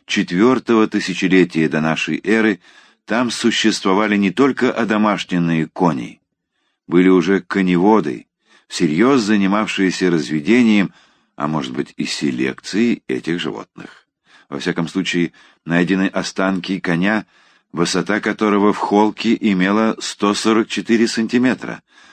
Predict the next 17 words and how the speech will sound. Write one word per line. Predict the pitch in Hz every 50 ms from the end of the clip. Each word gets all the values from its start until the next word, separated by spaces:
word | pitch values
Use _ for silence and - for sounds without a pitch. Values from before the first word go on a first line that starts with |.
| _ _ _
в | -
то | - 78
время | 73 78 82 82 85 80
как, | - 90 87 -
судя | - - 87 80 80 78
по | 85 80
другим | 73 78 78 73 87 95 95
костным | 85 - - 98 92 - - 98 98 87
останкам, | - 95 90 - - 101 95 98 87 95 98 92 87 _ _ _ _ _ _ _ _ _
лошади | - 71 85 107 113 110 101 90 85
тогда | 73 76 67 62 62 69 65
обычно | 64 64 78 85 82 - - 98
не | 101 98
превышали | 87 - 82 76 71 67 - 78 80 87 92 92
ста | - - - 80 78
тридцати | - - 85 85 - - 104 - - 71 65
сантиметров. | - - 53 55 - 52 52 53 50 - _ - - -